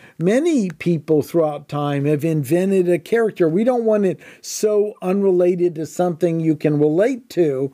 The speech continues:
that it creates a huge gap, but we want to give you something to step into. Uh, some artists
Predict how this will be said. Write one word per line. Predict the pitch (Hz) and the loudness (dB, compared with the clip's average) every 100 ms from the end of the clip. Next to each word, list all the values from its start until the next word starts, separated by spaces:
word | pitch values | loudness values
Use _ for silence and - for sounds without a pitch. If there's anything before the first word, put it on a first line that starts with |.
| - - - | -12 -20 -16
that | 143 170 165 | 0 0 2
it | 160 147 | -6 -6
creates | - 170 151 143 | 0 0 0 -6
a | |
huge | - 165 143 - | 0 0 0 0
gap, | 226 254 202 170 | -2 0 -4 -4
but | |
we | 160 170 | -2 0
want | 190 262 | 0 0
to | 247 | -2
give | 170 202 | 0 0
you | 190 | 2
something | 175 185 175 180 175 | 0 0 0 0 2
to | 156 | 0
step | 151 - 185 165 | 0 2 0 2
into. | 208 247 233 - 160 113 - - - - - | 2 4 2 2 0 0 -6 -20 -20 -18 0
Uh, | 147 143 | 2 2
some | 135 - 202 226 208 170 | -2 -2 0 0 -4 0
artists | 185 208 208 190 - | 0 2 0 0 -8